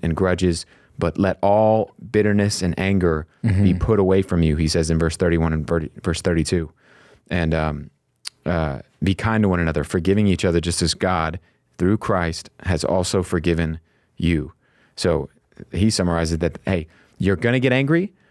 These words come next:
Speaker 1: In your anger, do not sin. Anger is gonna be a part of your life, your relationships, pe-, things are gonna hurt you. It's really hard in the moment to control emotions, but I can
Speaker 2: Mm-hmm.
Speaker 1: control what those emotions,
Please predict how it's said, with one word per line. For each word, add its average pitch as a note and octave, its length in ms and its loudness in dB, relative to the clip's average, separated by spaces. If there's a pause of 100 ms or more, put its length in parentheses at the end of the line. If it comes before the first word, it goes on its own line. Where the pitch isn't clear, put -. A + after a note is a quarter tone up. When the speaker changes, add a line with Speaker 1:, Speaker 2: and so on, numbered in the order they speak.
(140)
Speaker 1:
In B2 140 2
your B2+ 100 4
anger, C3 240 2
do B2+ 140 2
not A#2 180 0
sin. D3+ 340 -2 (380)
Anger A#2+ 200 2
is A#2 80 0
gonna B2 160 0
be A#2 60 2
a A2 60 2
part B2+ 180 0
of G#2+ 60 0
your G#2+ 100 2
life, A#2 440 -2
your G#2 140 2
relationships, B2+ 720 2
pe-, C#3 160 0
things B2+ 280 0
are A#2 40 2
gonna G#2 160 0
hurt A#2+ 240 0
you. D3 160 2
It's - 180 -4
really A#2+ 200 4
hard A#2 240 2
in G#2+ 60 0
the F#2+ 60 2
moment A2+ 360 2 (240)
to G#2+ 100 0
control A2+ 420 0
emotions, C3+ 420 0
but G2+ 100 0
I G2 100 2
can G2+ 100 0
Speaker 2:
Mm-hmm. G2 80 2
Speaker 1:
control G2+ 300 0
what G#2 100 0
those G2 160 2
emotions, F#2+ 520 0